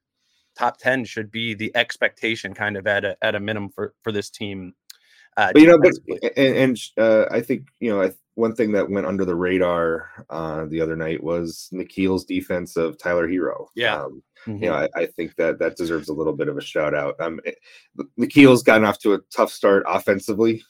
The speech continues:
Speaker 2: Um,
Speaker 1: Mm-hmm.
Speaker 2: you know, that, that hasn't quite been there through these first two games, but I thought especially in the second half Monday,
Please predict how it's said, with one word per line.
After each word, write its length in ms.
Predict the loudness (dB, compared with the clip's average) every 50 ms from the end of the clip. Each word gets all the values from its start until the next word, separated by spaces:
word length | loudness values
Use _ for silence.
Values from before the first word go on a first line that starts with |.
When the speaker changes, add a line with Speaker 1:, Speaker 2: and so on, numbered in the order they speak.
| _ _ -10
Speaker 2:
Um, 320 | -8 -8 -6 -6 -8 -8
Speaker 1:
Mm-hmm. 140 | -10 -10 -8 -6
Speaker 2:
you 60 | -6
know, 80 | -6 -6
that, 200 | -8 -8 -10 _ -8
that 180 | -6 -6 -4
hasn't 300 | -4 -6 -6 -8 -8 -6
quite 200 | -6 -4 -4 -4 -4
been 100 | -6 -6
there 140 | -4 -6 -8
through 160 | -6 -4 -4
these 160 | -4 -4 -6 -4
first 300 | -2 -2 -2 -2 -4 -4
two 80 | -4
games, 180 | -2 -2 -2 -4 -2
but 200 | -2 -2 -2 -2 -6 _ _ -20 -20 -20 _ _ -4
I 80 | -4 -2
thought 220 | 2 4 4 4
especially 440 | 4 2 0 0 0 0 0 -2 -2
in 40 | -2
the 60 | -2 -6
second 360 | -6 -4 -4 -4 -4 -6 -12
half 300 | -10 -6 -6 -6 -6 -8 _ _ _ _ _ _ _ _ _ _ _ _ _ _ _ _ _ _ -20 -16 _
Monday, 500 | -6 -6 -4 -2 0 0 2 2 0 -2